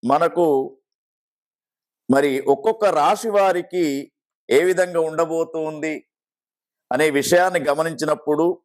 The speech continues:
మొట్టమొదటి మనకు రాశులలో మొట్టమొదటి రాశి మేషరాశి. మేషరాశి జాతకులను గమనించినప్పుడు వీరికి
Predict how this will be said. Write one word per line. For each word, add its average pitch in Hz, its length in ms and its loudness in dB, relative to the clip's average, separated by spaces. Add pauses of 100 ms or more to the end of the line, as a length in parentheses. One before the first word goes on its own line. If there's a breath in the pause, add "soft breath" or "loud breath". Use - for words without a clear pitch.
(1300 soft breath)
మొట్టమొదటి 226 640 0 (100)
మనకు 170 220 -4 (100)
రాశులలో 170 680 -2 (1080)
మొట్టమొదటి 190 680 0 (100)
రాశి 170 380 -2 (600)
మేషరాశి. 143 760 0 (1080)
మేషరాశి 214 680 2 (120)
జాతకులను 170 600 0
గమనించినప్పుడు 156 800 -2 (2250 soft breath)
వీరికి 196 480 2